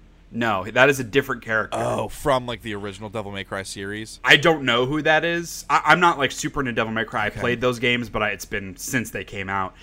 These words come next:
Speaker 1: But this, when they showed that it was Devil May Cry five, I thought this was yet another new Dante.
Speaker 2: Oh.
Speaker 1: But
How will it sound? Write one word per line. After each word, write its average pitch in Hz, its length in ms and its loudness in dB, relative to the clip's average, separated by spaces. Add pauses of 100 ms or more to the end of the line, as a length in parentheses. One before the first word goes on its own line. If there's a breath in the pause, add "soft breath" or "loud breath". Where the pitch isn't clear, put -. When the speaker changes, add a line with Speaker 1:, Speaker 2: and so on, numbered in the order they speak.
(140)
Speaker 1:
But 127 200 2
this, 160 440 2
when 139 320 2
they 127 160 0
showed 156 400 0
that 139 100 4
it 120 80 0
was 117 160 -4
Devil 120 220 0
May 120 120 0
Cry 110 200 -2
five, 107 440 2 (120)
I 135 180 4
thought 123 380 0
this 120 240 -4
was 110 280 -4
yet 127 360 0
another 120 500 0
new 107 420 -4
Dante. 95 600 -4 (420 soft breath)
Speaker 2:
Oh. 95 240 -6
Speaker 1:
But 139 300 4